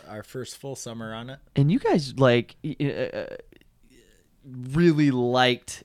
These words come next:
Speaker 2: it. I remember you telling me, like, you only went a few
Speaker 1: Yeah.
Speaker 2: times last year, but you were like, "This is what we're supposed to be doing with our
Speaker 1: Well, we were,
Speaker 2: days."
Speaker 1: so we, you know, we were thinking, like, okay, get a camper, a boat, or a, a recreational vehicle of some sort. And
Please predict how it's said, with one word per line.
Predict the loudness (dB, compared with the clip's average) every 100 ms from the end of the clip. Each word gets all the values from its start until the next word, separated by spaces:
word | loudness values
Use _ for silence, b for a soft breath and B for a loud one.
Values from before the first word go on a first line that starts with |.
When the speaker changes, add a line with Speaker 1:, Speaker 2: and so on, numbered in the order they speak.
| -6
Speaker 2:
it. | -6 -4
I | -2
remember | -2 -4 -6 -8
you |
telling | -6 -4 -4
me, | -6
like, | -8 -6
you |
only | -6 -6
went | -8
a |
few | -8 -6
Speaker 1:
Yeah. | -4
Speaker 2:
times | -6 -4
last | -4 -6
year, | -8
but | -8
you | -8 -6
were | -6
like, | -6 -10 -10
"This | -8 -8
is | -8 -10
what | -14
we're | -14
supposed | -16 -14 -14 -14 -16
to |
be | -18 -18
doing | -16 -18 -18
with | -20 -6
our | -4
Speaker 1:
Well, |
we | -2 -4
were, | -8
Speaker 2:
days." | -12 -20 -18
Speaker 1:
so | -8 -4 -4
we, | -6 -12
you | -18 -14
know, | -12 -12 -18 _ _
we | -8 -8
were | -8 -12 -14 -10
thinking, | -10 -10 -10
like, | -10 -14 -14
okay, | -14 -12 -12 -12 -12 -16 _ -20 -18
get | -16
a | -16
camper, | -14 -14 -14 -14 -12 -12 -12 -14
a | -18
boat, | -14 -14 -12 -12 -12 -16 _
or | -16 -12 -12 -14 b b b -18
a, | -16
a | -12
recreational | -10 -12 -12 -12 -12 -14 -16 -16
vehicle | -14 -14 -14 -18
of | -18 -18
some | -16 -14 -14
sort. | -14 -14 -14 -16 -20 _ b b b -18
And | -16 -14 -14 -16 -18